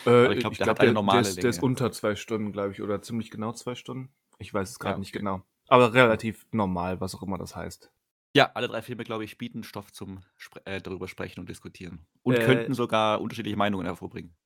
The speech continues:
Speaker 1: Ja, also ich hab einen bisher gesehen und den anderen, den ich gewählt hab, kenn ich natürlich. Von daher, ich glaube, da ist, äh, einiges an Gesprächspotenzial.
Speaker 2: Kann man sich drauf freuen. Also wenn die Ankündigung wahr wird von Daniel, dass wir das nächste Woche machen.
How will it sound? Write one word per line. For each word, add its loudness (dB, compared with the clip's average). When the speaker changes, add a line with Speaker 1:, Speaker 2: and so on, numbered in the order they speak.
Speaker 1:
Ja, 2
also -2
ich -6
hab -4
einen 0
bisher -6
gesehen -4
und -6
den -4
anderen, 0
den -4
ich -12
gewählt -4
hab, -6
kenn -6
ich -12
natürlich. -10
Von -12
daher, -2
ich -12
glaube, -6
da -6
ist, -10
äh, -4
einiges -2
an -4
Gesprächspotenzial. -10
Speaker 2:
Kann -12
man -6
sich -10
drauf -2
freuen. -4
Also 0
wenn 6
die 0
Ankündigung -4
wahr -2
wird -8
von -12
Daniel, -12
dass -8
wir 0
das -2
nächste -2
Woche -2
machen. -6